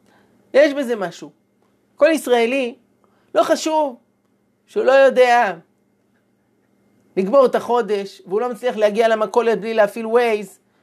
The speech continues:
ולחשב שתים עשרה ועוד שלוש עשרה, הוא צריך מחשבון,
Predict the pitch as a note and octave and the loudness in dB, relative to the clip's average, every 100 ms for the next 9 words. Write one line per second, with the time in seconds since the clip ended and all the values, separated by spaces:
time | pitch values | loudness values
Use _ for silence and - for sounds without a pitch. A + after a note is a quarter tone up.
0 | _ F#3+ G#3 G3+ G3+ B3 B3+ - B3 B3 | _ -6 -4 -4 -4 0 0 2 0 0
1 | A#3 A#3 G#3+ G#3 A#3+ A#3 A3 G3+ A3+ A3 | 0 -2 0 -2 -2 -2 -2 -4 -4 -4
2 | G#3 - G3+ G3 B3 | -6 -4 -2 2 0